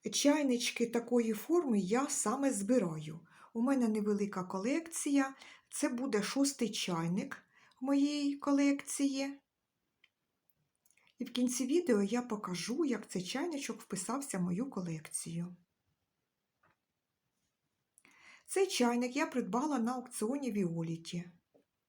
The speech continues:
Коли я побачила цей виріб, цю ручку незвичайну, то я зразу вирішила,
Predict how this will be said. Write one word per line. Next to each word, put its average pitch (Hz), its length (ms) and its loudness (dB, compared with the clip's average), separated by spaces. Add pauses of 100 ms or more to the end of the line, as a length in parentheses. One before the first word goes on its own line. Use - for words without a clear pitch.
(1400)
Коли 226 240 -2
я 214 140 0
побачила 190 840 -4 (1500)
цей 202 280 2
виріб, 285 520 2 (260)
цю - 320 0
ручку 285 580 2
незвичайну, 262 1040 0 (1120)
то 226 120 0
я 208 360 2 (640)
зразу 190 420 0
вирішила, 240 840 0